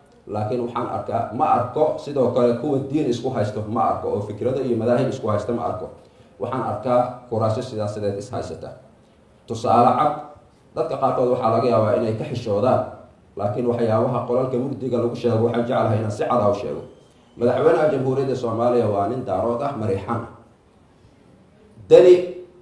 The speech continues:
waa nin daarood ah, Majeerteen. Waa isku qabiil, soo maaha?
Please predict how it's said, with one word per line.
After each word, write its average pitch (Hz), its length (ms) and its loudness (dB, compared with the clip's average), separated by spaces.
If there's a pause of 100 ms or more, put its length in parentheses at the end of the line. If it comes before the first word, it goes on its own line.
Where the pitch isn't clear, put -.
(220)
waa 110 320 -2
nin - 320 -6 (160)
daarood 104 480 0
ah, - 160 -4
Majeerteen. 104 480 -4 (800)
Waa - 120 -6
isku 117 160 -4
qabiil, 143 200 0
soo 139 240 -2
maaha? 107 240 -6